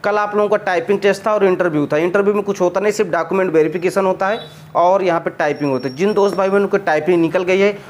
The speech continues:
उनके लिए कांग्रेचुलेसन, लेकिन जिनकी typing नहीं निकली है वो बराबर जो भी computer operator के पद आते रहे, data entry operator के, आप लोग भरते रहे और typing अपनी सीखते रहें, कहीं ना कहीं selection आपका हो जाएगा। तो चलिए आइए दोस्तों शुरू करते हैं, मैं आपको दिखाता हूँ इसका notification।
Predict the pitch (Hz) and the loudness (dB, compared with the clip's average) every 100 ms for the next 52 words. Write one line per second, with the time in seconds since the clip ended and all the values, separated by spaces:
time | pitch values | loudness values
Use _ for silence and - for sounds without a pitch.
0 | - 175 175 202 196 196 170 180 185 208 | -2 0 2 0 0 0 0 0 2 0
1 | 190 214 202 185 196 180 175 175 185 165 | 0 0 0 0 0 0 0 -2 -2 0
2 | 180 180 196 190 196 202 202 - - 170 | 2 2 2 2 2 2 0 -10 -2 0
3 | 170 175 180 214 175 214 240 214 202 202 | 2 0 0 0 2 2 2 0 0 0
4 | 208 196 190 185 190 190 185 190 170 170 | 2 2 0 -2 0 -2 -2 -2 -2 0
5 | 190 196 170 165 175 185 170 185 180 170 | 2 2 2 0 2 0 2 2 2 0
6 | 175 180 196 165 180 147 147 151 190 196 | -2 0 0 0 -2 0 -2 0 2 2
7 | 190 185 175 170 208 190 202 - 160 160 | 0 0 -2 -2 -2 0 -2 -2 -4 -2
8 | 170 175 226 - - - 202 240 240 233 | 0 0 -2 -10 -18 -4 -2 0 -2 -2
9 | 208 180 185 175 165 160 160 165 - - | -2 0 0 -2 -2 -2 -2 -4 -14 -4
10 | 170 165 147 135 131 - - - 147 190 | 0 4 2 2 0 -2 -14 -16 -4 0
11 | 233 240 240 226 226 208 214 214 - - | 2 4 4 2 2 2 0 -4 -18 -4
12 | 214 226 220 - 202 190 202 196 180 - | 0 2 0 0 0 0 0 0 -2 -2
13 | 180 196 180 190 160 175 202 185 196 190 | 0 0 0 2 2 2 0 0 -2 0
14 | 202 | -2